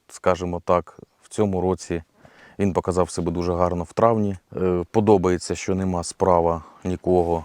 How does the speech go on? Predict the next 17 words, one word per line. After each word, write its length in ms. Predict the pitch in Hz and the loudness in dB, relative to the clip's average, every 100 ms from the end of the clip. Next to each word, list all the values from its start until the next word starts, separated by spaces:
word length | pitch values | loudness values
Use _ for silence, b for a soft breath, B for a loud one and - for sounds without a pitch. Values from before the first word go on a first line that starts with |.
| - | -6
і 80 | 90 | -4
є 160 | 87 87 | 0 0
зона 260 | 87 90 | 0 -2
покою. 560 | 85 85 - 127 117 110 b b b b _ _ | -2 -6 0 2 2 0 b b b b _ _
Наскільки 540 | 92 92 - 90 - 87 | -8 -6 -4 -4 -4 -2
там 260 | 90 90 | 0 0
буде 240 | 87 85 87 | -4 -2 -2
риба 360 | 101 87 85 - _ b b b | -2 -2 -4 -8 _ b b b
в 80 | - | -20
цей 220 | - 90 | -6 -4
період, 520 | 85 92 90 85 85 _ _ b b b - | -2 -2 0 -2 -4 _ _ b b b -6
ми 100 | 92 | -2
поки 260 | 90 90 | 0 0
не 120 | 87 87 | -2 -2
знаємо. 460 | 104 120 117 113 104 b b b b b b b b - | 0 2 2 0 -8 b b b b b b b b -6
На 100 | 92 | -2
протязі 680 | 95 95 95 85 90 87 | 2 0 0 -4 -2 -4